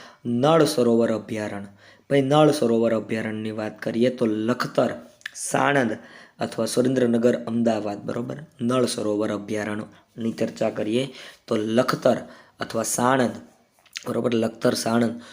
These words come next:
સુરેન્દ્રનગર, અમદાવાદ. મિત્રો, નળ સરોવરમાં એવું છે ભાઈ, બરોબર? લખતર તમને ખબર હશે ભાઈ સુરેન્દ્રનગરમાં આવે, બરોબર? સાણંદ અમદાવાદમાં આવે. એટલે એ જે નળ સરોવરની રચના છે ને, આ બંને જિલ્લાઓની વચ્ચે થયેલી છે, બંને જિલ્લાઓની વચ્ચે છે.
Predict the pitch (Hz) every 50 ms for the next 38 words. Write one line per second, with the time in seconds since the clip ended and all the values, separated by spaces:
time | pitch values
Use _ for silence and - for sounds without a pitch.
0 | - - - - - - 127 123 131 123 120 113 120 117 117 117 - - 110 110
1 | 107 107 113 110 110 110 110 - - - 156 156 - 147 - - 113 120 131 147
2 | 156 156 156 151 147 147 147 143 139 139 139 131 135 139 131 117 113 - - -
3 | - 104 - - _ - - - - - - - 123 131 127 143 139 139 - -
4 | - - _ _ - 117 117 117 120 127 131 - - - - 151 143 147 - 139
5 | 139 139 135 - 135 127 127 120 113 113 - 110 107 120 117 117 - 131 127 123
6 | 117 113 110 104 107 104 104 107 104 101 107 104 104 107 107 110 - _ _ _
7 | _ _ _ - - 117 117 120 117 110 - - 135 127 131 143 147 131 117 -
8 | - - - 117 117 117 117 110 110 107 104 113 113 104 113 113 110 110 113 113
9 | - - - - - - _ - 127 - 139 131 131 123 123 120 120 120 127 139
10 | 143 143 - 147 147 147 151 151 151 139 123 123 120 - 151 156 165 165 165 185
11 | 180 151 131 120 117 123 123 135 139 139 120 120 117 117 120 127 131 131 131 135
12 | 127 110 104 104 104 - - 127 113 110 - - 113 110 104 104 107 107 139 151
13 | 147 135 120 120 123 120 120 123 120 117 120 113 117 123 123 127 131 127 113 104
14 | - - - - - 113 - - -